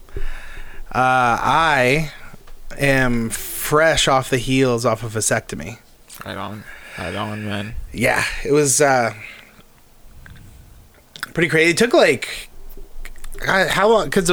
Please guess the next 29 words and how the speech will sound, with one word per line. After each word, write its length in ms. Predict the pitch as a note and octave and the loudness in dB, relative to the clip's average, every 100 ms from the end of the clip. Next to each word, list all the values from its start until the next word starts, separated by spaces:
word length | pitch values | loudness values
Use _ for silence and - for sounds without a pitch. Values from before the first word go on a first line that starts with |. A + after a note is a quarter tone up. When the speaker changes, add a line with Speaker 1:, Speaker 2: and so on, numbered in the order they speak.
| D3 | 0
Speaker 1:
I 100 | D#3+ | 0
was 140 | G#3 G#3+ | 2 2
telling 260 | D#3 D3+ | 2 4
you 60 | C3+ | 4
about 240 | B2+ B2+ | 4 4
it, 80 | B2+ | 4
like, 160 | A#2+ A2+ | 4 2
right 200 | B2 B2 | 4 2
at 40 | A#2 | 2
the 40 | |
beginning, 400 | A2+ A#2 A#2+ G#2+ | -4 0 0 0
right? 380 | G#2+ B2 D#3+ - - - - - - - - - - - - | -2 -2 -4 -6 -16 -20 -20 -20 -18 -18 -18 -20 -18 -14 0
Speaker 2:
You're 100 | F3 | 2
down 260 | C#3+ A#2+ | 4 2
there 260 | A#2 A#2 A2 | 2 2 2
probably 320 | A2+ A2 G#2+ | 4 4 4
about, 260 | G#2 G#2+ F#2 | 2 2 2
like, 260 | G2+ G2+ - - - - - - - - - | 2 0 -6 -14 -12 -10 -12 -12 -14 -16 -14
un-, 160 | A2 G2 - | -14 -16 -10
altogether 680 | - A2 A2 A2 G#2+ A2+ A2+ | -2 0 0 2 4 6 6
waiting 440 | A2+ A2 A#2 A#2+ | 6 6 2 0
and 100 | A#2 | 0
everything, 400 | A#2+ B2 A#2+ B2+ | 0 0 0 -2
like, 220 | C3 A#2 B2+ | -4 -4 -4
I 60 | - | -6
don't 80 | B2 | -6
know, 160 | A2 A2 | -10 -8
two 160 | - G2+ | -2 2
hours? 480 | G2+ B2 C#3 C3+ | 2 2 0 -4